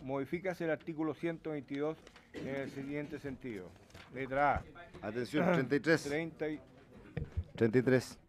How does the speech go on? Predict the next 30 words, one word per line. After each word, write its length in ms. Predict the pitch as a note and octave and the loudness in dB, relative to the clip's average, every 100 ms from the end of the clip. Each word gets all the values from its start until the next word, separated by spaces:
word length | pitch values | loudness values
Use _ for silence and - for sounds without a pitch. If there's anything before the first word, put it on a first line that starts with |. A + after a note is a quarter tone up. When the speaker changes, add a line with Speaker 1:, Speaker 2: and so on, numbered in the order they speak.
| _ _ - - _ _ | _ _ -20 -20 _ _
Speaker 1:
Modifícase 680 | B2 C3+ - F#3 F#3 F3 F3+ | -8 -6 -6 -8 -6 -6 -4
el 60 | |
inciso 360 | E3 D#3+ - E3+ | -6 -8 -8 -8
tercero 600 | D3 B2+ - F3 F#3+ F#3+ - - | -6 -8 -6 -4 -4 -6 -10 -10
en 100 | C#3+ | -8
el 100 | C3+ | -6
siguiente 340 | D3 D#3+ E3 | -4 -4 -6
sentido. 540 | D#3 D#3+ E3 C#3+ G2 F2 - _ _ _ _ _ _ | -10 -8 -2 -2 -2 -10 -18 _ _ _ _ _ _
Modifícase 540 | A#2+ B2 D3+ D#3+ D3+ | -8 -8 -4 -4 -4
su 160 | D3+ D#3 | -4 -4
letra 520 | D3+ D3 C#3+ C#3 D#3+ | -2 0 2 4 4
A 80 | D#3+ | 2
en 120 | - A#2 | -8 -14
el 60 | |
siguiente 300 | G#2 B2 B2 | -10 -10 -10
sentido. 400 | B2+ D3 D#3 A#2 | -10 -4 -4 -4
Intercálase 600 | G#2 B2 - A3+ E3+ E3+ | -4 -10 -4 0 0 -2
a 20 | |
continuación 500 | D#3+ D3+ D#3 D3 D#3+ | -6 -6 -8 -8 -8
de 60 | D#3 | -4
la 100 | D3 | -2
palabra 400 | C#3+ C#3+ C#3 B2+ | 0 0 0 -2
recintos 640 | A#2+ A2+ E3 F#3 F#3+ G3 - - C#4 A#3+ A2 | -6 -8 -10 -10 -8 -10 -10 -14 -14 -14 -8
la 100 | B2 | -8
siguiente 380 | A#2+ D3 D#3 D#3 | -4 -6 -6 -8
frase 360 | D#3 E3 F3+ | -2 -2 -2
seguida 380 | D#3 D3 D3 D#3+ | -8 -6 -4 -2
de 60 | D3+ | -2
una 180 | D3+ D#3 | -2 -2
coma. 400 | E3 C#3 G#2 | -2 -4 -4